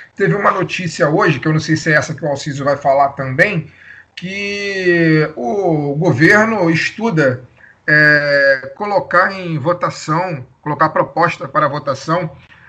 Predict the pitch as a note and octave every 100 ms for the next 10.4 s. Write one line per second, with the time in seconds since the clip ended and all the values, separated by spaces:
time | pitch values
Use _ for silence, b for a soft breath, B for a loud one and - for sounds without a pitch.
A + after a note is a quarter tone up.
0 | B E3+ C#3 F3 E3 F#3+ D3+ D#3+ F#3 E3+
1 | G3+ - F#3 G3 F#3 F3+ F#3+ - G3+ -
2 | D#3+ E3 E3+ B2 A2+ - _ _ _ -
3 | C3 D#3 E3+ E3 - B B B - F3+
4 | A3+ - - - A#3 - G#3 G3+ F3+ F3+
5 | E3+ E3+ E3 E3 D#3 - E3 D#3+ D#3+ D#3+
6 | D#3 C#3+ D#3+ - C#3+ D3 B2+ C#3 C3+ C3+
7 | - D#3 F#3 - F3 F3+ D#3 A3+ G#3+ G3+
8 | D#3+ F#3+ F#3+ - G3 F#3 E3 - D#3+ D3
9 | E3+ - b b b b - C#3+ C3+ D3+
10 | D#3+ - F3 D#3